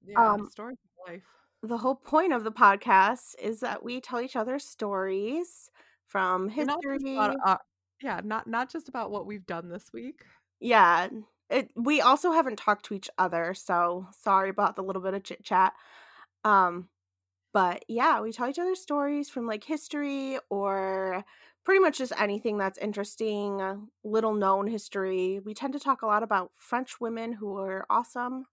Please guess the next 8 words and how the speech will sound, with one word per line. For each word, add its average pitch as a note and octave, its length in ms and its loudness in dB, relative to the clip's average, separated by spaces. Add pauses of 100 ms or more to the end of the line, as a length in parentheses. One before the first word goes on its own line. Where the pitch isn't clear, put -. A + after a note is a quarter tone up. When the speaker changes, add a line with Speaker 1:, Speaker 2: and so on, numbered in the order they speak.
(120)
Speaker 1:
Love F#3+ 180 -16
a G#3 100 -14
good G#3 160 -14
French F#3 360 -16
woman. F3+ 380 -14 (440)
Lo-, B3 300 -2
love C4+ 180 -2 (100)
good G#4 200 -6